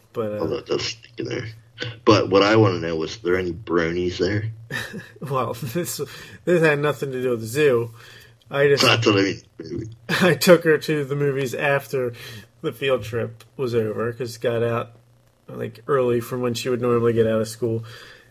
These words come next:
Speaker 1: And we went and
Speaker 2: Yeah.
Speaker 1: saw the My Little Pony movie 'cause her birthday party was My Little Pony themed. She's into it.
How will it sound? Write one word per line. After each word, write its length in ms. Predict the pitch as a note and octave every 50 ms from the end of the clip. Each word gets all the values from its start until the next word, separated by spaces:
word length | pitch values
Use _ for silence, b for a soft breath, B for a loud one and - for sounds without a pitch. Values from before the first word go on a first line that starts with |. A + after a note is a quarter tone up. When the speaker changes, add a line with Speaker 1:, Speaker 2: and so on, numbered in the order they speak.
| B _ -
Speaker 1:
And 120 | D#3+ D#3+ E3
we 100 | E3 D#3
went 200 | D3+ D3 C#3+ C#3
and 80 | C3
Speaker 2:
Yeah. 40 | A#2+ -
Speaker 1:
saw 240 | D3 C3+ C3 C3
the 80 | B2 B2
My 180 | B2 B2+ B2+ B2+
Little 200 | B2+ B2 A#2+ A#2
Pony 300 | A#2 - C#3 C3+ C3 C3
movie 260 | C3 B2+ B2 B2+ D3
'cause 320 | C#3+ - D#3 - - - - - _
her 260 | C#3+ C3+ C#3 C3+ C3 A#2+
birthday 460 | A2+ A2+ - - B2+ A#2+ A#2 - C3+
party 320 | A#2+ - C3 B2+ B2+ C3
was 180 | C3 B2 A#2 -
My 160 | C3 B2 B2
Little 200 | A#2+ A#2+ A#2 A#2
Pony 260 | A2+ - B2+ A#2+ A#2+ A2+
themed. 460 | G#2+ A2+ E3+ E3+ E3+ E3 D#3+ D#3+ D#3
She's 320 | - - - B2+ B2 A#2 B2+
into 380 | C3+ C3 A#2+ - C#3 C#3 C3
it. 240 | B2+ B2 B2+ -